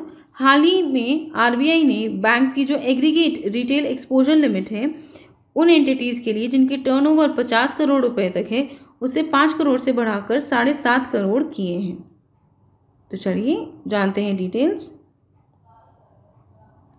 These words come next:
तो हाल ही में Reserve Bank of India ने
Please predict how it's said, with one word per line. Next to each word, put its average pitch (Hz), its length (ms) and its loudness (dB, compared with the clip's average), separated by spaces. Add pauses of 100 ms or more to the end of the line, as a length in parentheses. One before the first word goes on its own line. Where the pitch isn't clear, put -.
(1700)
तो 285 80 6
हाल 285 280 6
ही 339 100 2
में 269 280 2
Reserve 262 360 2
Bank 320 220 0
of 339 200 0
India 294 340 2
ने 196 340 0